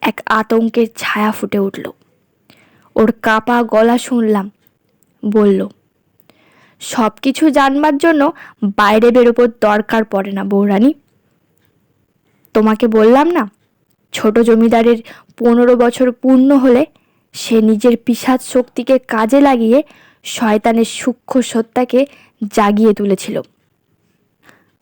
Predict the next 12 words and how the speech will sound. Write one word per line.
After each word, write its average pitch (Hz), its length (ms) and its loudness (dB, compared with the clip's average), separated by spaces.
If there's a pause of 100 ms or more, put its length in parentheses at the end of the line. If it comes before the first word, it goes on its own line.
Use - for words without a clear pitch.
(140)
তখন 226 420 0 (440)
শয়তান 254 560 -2
তাকে 277 340 -2 (640)
তার 208 160 -2
শক্তির 233 600 -6 (440)
অর্ধাংশ 208 640 -2
দেয়। 180 220 -8 (1600)
সেই 285 300 0
সাথে 311 400 0 (540)
এ 214 140 2
কথাও 233 400 0
জানায় 208 360 -2